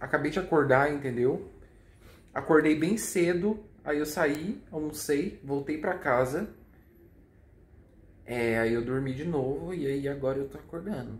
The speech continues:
Aí eu liguei a câmera, assim, entendeu? E é nóis, entendeu? E aí, aproveitando que eu tô em casa e eu não tô fazendo nada, entendeu? Eu vou mostrar um pouquinho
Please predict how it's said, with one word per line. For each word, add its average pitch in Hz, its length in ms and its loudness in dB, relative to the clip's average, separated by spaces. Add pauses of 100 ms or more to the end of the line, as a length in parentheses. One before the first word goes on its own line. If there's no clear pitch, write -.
Aí 139 140 -4
eu 131 80 0
liguei 131 260 -4
a 131 80 -2
câmera, 123 520 -10
assim, - 220 -18 (120)
entendeu? - 220 -18 (1160)
E 117 60 -8
é 113 40 -8
nóis, - 960 -10
entendeu? 104 460 -6 (420)
E 311 120 0
aí, 349 120 8
aproveitando 165 600 2
que 139 80 -4
eu - 40 -2
tô 143 60 -2
em 123 120 -4
casa 139 320 0
e 135 40 2
eu 127 60 0
não 127 80 -2
tô 127 100 -8
fazendo 135 420 -4 (300)
nada, 135 720 2 (160)
entendeu? 117 480 -2 (400)
Eu - 100 6
vou 233 140 6
mostrar 220 680 6
um 190 80 -2
pouquinho 190 680 0